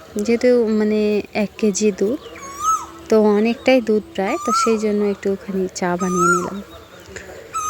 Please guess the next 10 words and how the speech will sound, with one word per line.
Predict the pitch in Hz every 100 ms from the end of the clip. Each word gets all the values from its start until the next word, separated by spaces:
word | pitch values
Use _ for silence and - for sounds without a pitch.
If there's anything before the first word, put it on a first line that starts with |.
| 1077
তো | 285
এদিকে | 277 254 -
আমি, | 240 240 240 254 233 233 220
মানে, | 220 214 214
হাঁড়িতে | 208 214 220 226 247
দুধটা | 233 226 226
ফুট-, | - 214 208 - - 214
ফুটতে | 1077 226 1077 247
বসিয়ে | 220 214 - 254 220
দিয়েছি। | 208 202 -